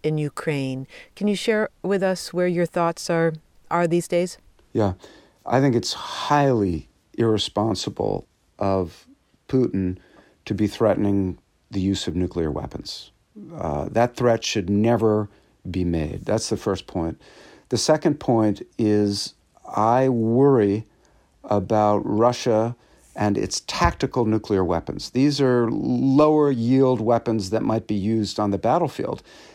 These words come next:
Speaker 2: And Putin is threatening to possibly use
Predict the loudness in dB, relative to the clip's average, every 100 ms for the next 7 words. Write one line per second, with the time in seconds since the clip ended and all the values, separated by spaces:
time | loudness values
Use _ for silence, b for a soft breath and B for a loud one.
0 | B -4 -4 -2 0 0 -2 -2 -2 0
1 | 0 2 0 0 -4 b b _ -14 -12
2 | -8 -4 -2 -2 -2 -2 0 0 0 2
3 | 0 -2